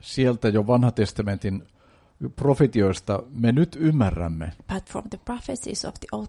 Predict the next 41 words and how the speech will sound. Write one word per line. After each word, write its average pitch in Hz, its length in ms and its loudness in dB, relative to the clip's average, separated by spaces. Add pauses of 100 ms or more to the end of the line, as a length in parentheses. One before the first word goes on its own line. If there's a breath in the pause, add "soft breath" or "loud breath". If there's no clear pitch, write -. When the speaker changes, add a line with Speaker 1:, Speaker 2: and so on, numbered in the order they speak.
Speaker 2:
Testament 196 600 -10
we 196 140 -10
now 214 260 -10
understand 202 640 -6
Speaker 1:
että - 200 -2
kyllä 113 500 2 (420)
Jumalan 110 460 0
poika 107 340 0
oli 92 220 -2
siellä 95 300 -4
jo 90 100 -4
nähtävissä. - 640 -8
Speaker 2:
that 190 120 -6
we 202 140 -8
could - 200 -14
see - 340 -8
the 175 100 -12
Son 180 280 -8
of - 180 -14
God 175 280 -8
already - 380 -8
there. 165 400 -8
Speaker 1:
Mutta 110 300 2
sekin 160 320 4
on 117 80 4
salaisuus, 107 640 4
joka 104 260 0
vasta 113 260 -2
Jeesuksen 123 500 0
tänne 113 240 2
tultua 101 580 0 (480 soft breath)
avautui. 98 640 2
Speaker 2:
But 190 160 -4
that - 200 -6
was - 160 -8
a 214 60 -6
mystery 214 600 -8
that, - 220 -10 (120)
uh, 185 560 -6
opened 208 300 -6
up - 160 -12